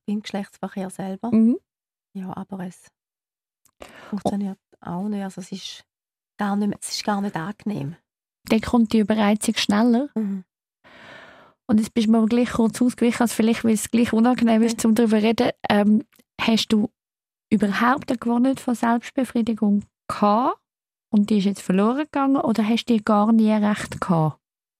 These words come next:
Speaker 1: Vorher noch klar, aber jetzt eigentlich in der Partnerschaft nicht mehr so, jetzt mit dem Kind eh auch nicht mehr so wirklich.
Speaker 2: Okay. Und gibt's einen Grund?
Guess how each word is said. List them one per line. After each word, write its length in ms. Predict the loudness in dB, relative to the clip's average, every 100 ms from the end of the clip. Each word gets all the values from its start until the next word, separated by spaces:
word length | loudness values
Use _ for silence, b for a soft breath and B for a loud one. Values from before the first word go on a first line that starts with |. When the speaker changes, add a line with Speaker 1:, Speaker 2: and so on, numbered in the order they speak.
| _
Speaker 1:
Vorher 280 | -6 -2 -2
noch 280 | -2 -4 -8 _ _
klar, 640 | -20 -12 -10 -8 -6 -6 -6
aber 180 | -4
jetzt 240 | -6 -6 -6
eigentlich 320 | -6 -6 -8
in 60 | -8
der 80 | -8
Partnerschaft 680 | -6 -6 -6 -8 -8 -6 -4
nicht 140 | -4
mehr 100 | -4
so, 160 | -6 -8
jetzt 160 | -6
mit 140 | -8 -6
dem 60 |
Kind 380 | -6 -4 -4 -6 _ _ _ _ _ _ _ _
eh 300 | -4 -2 -2 -4 -6
auch 320 | -2 -2 -4
nicht 160 | -4 -4
mehr 100 | -4
so 180 | -6 -6
wirklich. 480 | -6 -8 -8 -8 -4
Speaker 2:
Okay. 380 | -4 0 0 0 -2 _ _ _
Und 100 | 0
gibt's 220 | 0 0 2
einen 100 | 2
Grund? 440 | 2 0 -2 -8